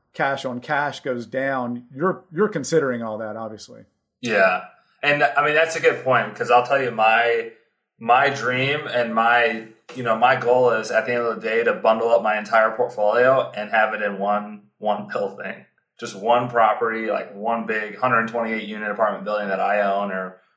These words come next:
Speaker 2: you know, something that's throwing off forty, fifty thousand dollars a month of income. Because, like you said, I only wanna worry about one, one roof, one contracting team, one, you know, set of, of cleaners, right? And so that,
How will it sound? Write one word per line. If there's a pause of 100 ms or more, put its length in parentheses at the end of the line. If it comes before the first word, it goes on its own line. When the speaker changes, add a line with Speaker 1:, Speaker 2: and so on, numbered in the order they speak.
(100)
Speaker 2:
you
know,
something
that's
throwing
off
forty,
fifty
thousand
dollars
a
month
of
income. (500)
Because,
like
you
said,
I
only
wanna
worry
about
one,
one
roof,
one
contracting
team,
one, (200)
you
know,
set (720)
of,
of
cleaners,
right?
And
so
that,